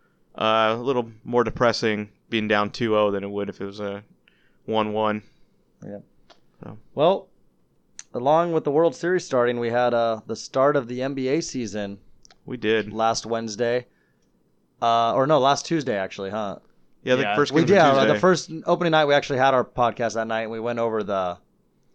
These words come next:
Speaker 2: you
Speaker 1: Yeah,
Speaker 2: gave us a
Speaker 1: Philly,
Speaker 2: whole
Speaker 1: Philly,
Speaker 2: review.
Speaker 1: Boston, and some other game.
Speaker 2: Yeah, so, uh,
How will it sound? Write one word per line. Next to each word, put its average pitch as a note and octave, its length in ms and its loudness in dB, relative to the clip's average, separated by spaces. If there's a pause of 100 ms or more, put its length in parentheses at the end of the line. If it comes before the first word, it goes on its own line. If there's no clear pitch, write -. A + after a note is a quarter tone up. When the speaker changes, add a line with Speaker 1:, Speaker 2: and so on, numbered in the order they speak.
(180)
Speaker 2:
you A2 100 -2
Speaker 1:
Yeah, G2+ 80 2
Speaker 2:
gave G#2+ 80 4
us A2 60 -4
a - 20 -4
Speaker 1:
Philly, C#3 180 6
Speaker 2:
whole C3 120 4
Speaker 1:
Philly, C3+ 180 4
Speaker 2:
review. A2+ 140 -2
Speaker 1:
Boston, A#2+ 520 2
and G2+ 480 -8
some G#2+ 260 -8
other G#2 220 -6
game. G2 280 -8 (480)
Speaker 2:
Yeah, A#2+ 180 -8
so, G2 300 -6
uh, F#2 220 -4